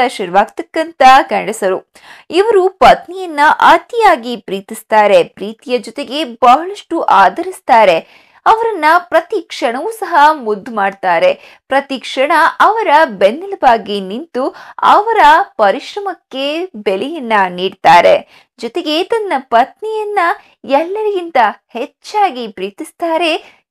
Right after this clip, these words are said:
ಕೆ ಅಕ್ಷರದಿಂದ ಶುರುವಾಗ್ತಕ್ಕಂತ ಗಂಡಸರು. ಎರಡನೆಯದು ಎ ಅಕ್ಷರದಿಂದ ಶುರುವಾಗ್ತಕ್ಕಂತ ಗಂಡಸರು. ಇವರು ತಮ್ಮ ಪತ್ನಿಯನ್ನ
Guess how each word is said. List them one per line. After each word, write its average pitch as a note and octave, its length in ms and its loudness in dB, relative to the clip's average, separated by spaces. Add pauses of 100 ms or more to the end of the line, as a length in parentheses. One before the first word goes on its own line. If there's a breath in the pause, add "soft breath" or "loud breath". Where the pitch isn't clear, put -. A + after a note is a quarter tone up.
(100)
ಕೆ C4+ 320 -6
ಅಕ್ಷರದಿಂದ B3 580 -8
ಶುರುವಾಗ್ತಕ್ಕಂತ A3+ 1000 -6 (200)
ಗಂಡಸರು. G#3 920 -6 (480)
ಎರಡನೆಯದು F#4 1000 2
ಎ B3+ 280 -2
ಅಕ್ಷರದಿಂದ F#4+ 640 -2
ಶುರುವಾಗ್ತಕ್ಕಂತ G3+ 920 -4 (160)
ಗಂಡಸರು. F3+ 720 -6 (360 soft breath)
ಇವರು C#4+ 420 -4
ತಮ್ಮ D#4+ 380 -2
ಪತ್ನಿಯನ್ನ D#4+ 720 -4